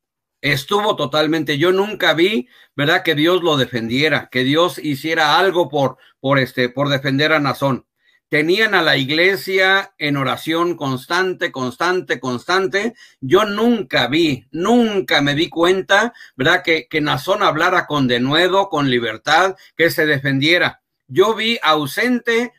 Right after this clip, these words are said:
¿verdad?, a, a Dios en esto, ¿verdad? Porque, porque así como Dios hablaba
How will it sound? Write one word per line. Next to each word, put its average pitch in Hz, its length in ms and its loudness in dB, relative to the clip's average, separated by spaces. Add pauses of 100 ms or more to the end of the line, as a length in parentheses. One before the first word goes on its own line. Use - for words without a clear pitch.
¿verdad?, 175 320 0
a, 156 300 2
a 143 60 0
Dios 185 460 0
en 156 200 -2
esto, 147 540 -4 (200)
¿verdad? 143 260 -2
Porque, 151 500 -2
porque 147 340 -4
así 175 260 -6
como 190 380 -2
Dios 175 340 -6
hablaba 175 640 0